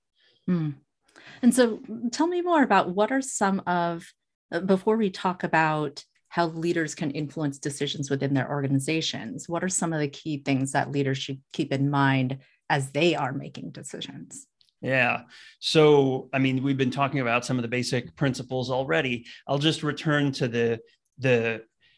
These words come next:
Speaker 2: most central element of wise decision-making, and that is picking the option with the highest expected value.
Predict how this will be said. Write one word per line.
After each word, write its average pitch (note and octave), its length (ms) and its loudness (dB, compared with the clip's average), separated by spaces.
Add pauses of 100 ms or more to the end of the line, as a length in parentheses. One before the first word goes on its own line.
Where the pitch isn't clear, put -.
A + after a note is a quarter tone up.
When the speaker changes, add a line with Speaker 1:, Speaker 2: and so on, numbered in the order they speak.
(1160)
Speaker 2:
most C#3 320 0
central F3+ 680 2
element B2+ 440 -2
of A#2 120 -8
wise A2+ 300 -2
decision-making, A#2 800 -4
and A#2+ 100 -6
that C3+ 160 0
is C#3 120 0
picking D3+ 380 0
the C#3 80 0
option C3 400 -2
with A#2+ 120 -6
the A2 80 -6
highest A#2 420 -4
expected A#2+ 520 -8
value. A2 480 -8